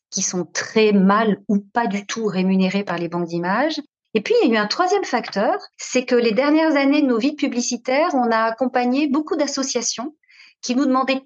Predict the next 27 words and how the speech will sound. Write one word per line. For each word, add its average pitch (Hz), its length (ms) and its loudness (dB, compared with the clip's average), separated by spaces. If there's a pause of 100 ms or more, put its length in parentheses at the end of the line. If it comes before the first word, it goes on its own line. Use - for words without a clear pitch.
toutes 403 360 -4
donc 240 200 2
d'imaginer 277 680 2
des 190 200 -2
actions 254 260 -2
de 277 60 -4
communication 226 800 -2
pour 233 140 -4
les 214 200 0
aider 254 240 0
à 202 160 0
rajeunir 285 540 0
leurs 247 140 0
donateurs. 208 500 -4 (460)
Et 254 80 4
ce 349 120 4
sont 359 200 2
toutes 494 280 0
ces 381 300 2
raisons 262 400 2 (100)
combinées 262 640 2
qui - 160 -4
nous 226 200 0
ont 220 140 0
donné 311 360 2
envie 220 440 -2 (280)
de 170 160 -2